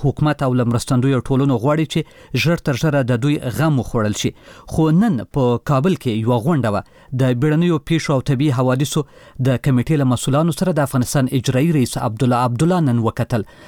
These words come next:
او له هغوی سره یې د خبرو پر مهال وک-، وویل چې ډیر ژر به د کندوز له بې ځایه شویو خلکو سره مرستې وشي او دا د دوی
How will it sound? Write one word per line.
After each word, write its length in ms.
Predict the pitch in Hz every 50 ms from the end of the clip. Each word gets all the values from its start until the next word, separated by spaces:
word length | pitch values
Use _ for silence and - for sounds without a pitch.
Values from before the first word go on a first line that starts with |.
| - - -
او 100 | 127 123 123 -
له 160 | - 139 123 110
هغوی 260 | 110 127 113 147 131
سره 200 | - - 127 123
یې 40 | 110
د 60 | 117
خبرو 320 | - - 131 120 127 123
پر 160 | - - 131
مهال 240 | 110 120 120 135 131
وک-، 220 | 120 127 - - -
وویل 320 | - 165 170 175 180 180 185
چې 160 | - - 190 170 - _ - - - - - 143 127
ډیر 160 | 156 151 143 127
ژر 300 | 110 - - 196 175 151
به 140 | 123 113 - 104
د 100 | 127 123 - -
کندوز 280 | 127 127 175 165 135 165
له 220 | 185 156 139 127
بې 520 | 120 110 104 123 123 117 113 117 - 135 117
ځایه 160 | 131 123 123
شویو 300 | 123 - - 202 160 120 - -
خلکو 220 | 131 117 107 120
سره 240 | - - - 113 104 - - - - - -
مرستې 440 | 147 131 120 170 185 - - 190 170
وشي 200 | 180 - - 180
او 100 | 131 120
دا 140 | 113 151 147
د 140 | 131 127 117 143
دوی 100 | 156